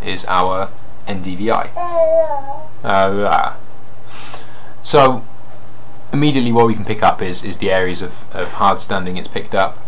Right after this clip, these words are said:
Um, so the roads down the bottom, the, uh, the large flat area there, um, some other standings there. There's some little areas here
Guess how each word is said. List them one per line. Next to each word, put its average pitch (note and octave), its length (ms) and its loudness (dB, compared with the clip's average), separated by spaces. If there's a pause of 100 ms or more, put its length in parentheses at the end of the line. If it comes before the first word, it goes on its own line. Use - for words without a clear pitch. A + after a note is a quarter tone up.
Um, F2 520 0 (880)
so E2+ 420 -2 (500)
the F#2 80 -2
roads E2 320 -2
down D#2 140 -2
the D#2 80 -2
bottom, E2 520 -2 (280)
the, E2+ 240 -2
uh, E2+ 120 -2 (680)
the - 80 -2
large F2 240 0
flat F2 280 0
area F2 240 0
there, F2 280 0 (640)
um, F#2 640 -2 (560)
some - 180 -2
other F2+ 140 -2
standings F#2+ 420 -2
there. F#2 220 0 (320)
There's B2+ 140 2
some B2+ 100 2
little A#2+ 200 2
areas A2 420 4
here A#2 400 4